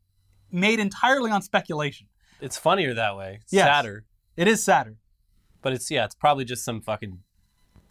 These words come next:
Speaker 2: billionaire jackass who's just like, "Oh, sure, whatever. Yeah, look at that.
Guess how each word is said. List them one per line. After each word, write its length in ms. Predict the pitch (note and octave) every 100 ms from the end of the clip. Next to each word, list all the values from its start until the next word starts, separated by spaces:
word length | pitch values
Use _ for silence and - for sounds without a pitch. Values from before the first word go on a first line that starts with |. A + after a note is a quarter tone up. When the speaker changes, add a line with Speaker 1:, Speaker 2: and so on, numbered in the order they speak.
| _ _ _
Speaker 2:
billionaire 400 | A2 A2 G#2+ G2
jackass 640 | F#2 F#2 F#2 A2 F#2+ G2 F#2
who's 120 | F2+
just 180 | F#2 G#2+
like, 180 | F#2+ G2
"Oh, 140 | F#2
sure, 160 | G2+ G#2
whatever. 360 | F#2+ F#2 G2 _ _ _ - _ _ _ -
Yeah, 160 | A#2 F#2+ - _ _ _ -
look 120 | C3 B2
at 20 |
that. 200 | B2